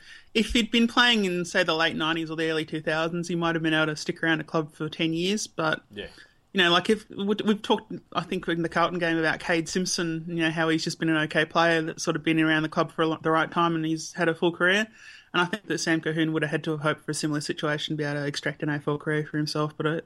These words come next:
Speaker 1: hasn't happened.
Speaker 2: Yeah, look, if you're gonna play that sort of quarterback role, um, as a loose player in defence, you've, you've either gotta be really, really quick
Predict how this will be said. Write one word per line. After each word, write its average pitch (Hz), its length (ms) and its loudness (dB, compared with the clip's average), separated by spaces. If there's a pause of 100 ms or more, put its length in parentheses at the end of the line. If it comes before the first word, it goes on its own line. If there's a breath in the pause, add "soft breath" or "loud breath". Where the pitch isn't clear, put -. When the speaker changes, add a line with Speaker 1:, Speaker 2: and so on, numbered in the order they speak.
(120)
Speaker 1:
hasn't 160 220 2
happened. 156 360 0 (880 loud breath)
Speaker 2:
Yeah, 107 100 -10
look, 135 140 -4
if 160 140 -2
you're 196 80 -2
gonna 208 160 0
play 170 240 4
that 123 200 0
sort 123 140 -6
of 113 80 -8
quarterback 120 520 0
role, 104 340 0 (220)
um, 101 580 -10
as 120 120 -4
a 101 40 -8
loose 110 220 -4
player 107 320 -2
in 95 80 -12
defence, 107 480 -6
you've, 107 240 -10
you've 127 160 -10
either 143 180 -2
gotta 110 180 -2
be 101 200 -8
really, 113 420 -4
really 104 240 -6
quick - 320 -8